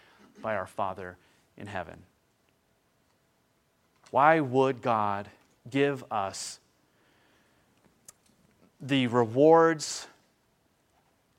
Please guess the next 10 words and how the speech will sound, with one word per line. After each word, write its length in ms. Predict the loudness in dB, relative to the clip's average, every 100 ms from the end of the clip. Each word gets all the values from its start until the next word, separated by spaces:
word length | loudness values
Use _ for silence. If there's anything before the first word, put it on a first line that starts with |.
| _
and, 260 | -8 -8 -10 -12
and 260 | -10 -6 2
love 600 | 4 4 2 -2 -16 -20 _ _ _ _ _ _ _ _ _ _ _ _
and 120 | -12
spiritual 540 | -10 0 4 4 2 -2
blessing 640 | 0 -2 -4 -8 -8 -10 -10
that 460 | -4 -2 -2 -6 -12 _ _ _ -14
we 160 | -4 -2
did 100 | -2
not, 340 | -2 -4 -8